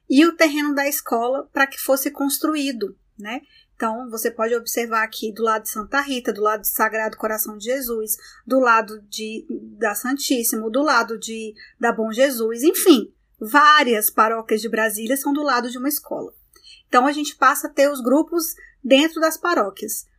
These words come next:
Eles não tão lá de visitante. É pra eles serem incor-, incorporados à paróquia. É pro menino que vai pro grupo, ele entender o que é uma paróquia, ele fazer a crisma, primeira comunhão,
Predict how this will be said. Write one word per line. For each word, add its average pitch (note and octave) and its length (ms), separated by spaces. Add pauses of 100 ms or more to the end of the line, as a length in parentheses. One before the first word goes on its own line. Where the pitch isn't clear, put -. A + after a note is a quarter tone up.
(320)
Eles C4+ 240
não D4+ 200
tão F#4+ 340
lá D4+ 100
de B3+ 140
visitante. A#3 920 (240)
É A#3 120
pra C4+ 160
eles C4 180
serem D4+ 200
incor-, D#4+ 320 (100)
incorporados E4+ 1080
à C#4+ 80
paróquia. A3 560 (340)
É A#3 80
pro C#4 160
menino C4+ 380
que F4 160
vai C4 200
pro A3 160
grupo, A3+ 560 (240)
ele B3 220
entender C#4+ 540
o F4 80
que - 100
é - 20
uma C4+ 200
paróquia, B3 600 (240)
ele A#3+ 180
fazer B3 280
a B3+ 80
crisma, B3+ 540
primeira B3 340
comunhão, B3 800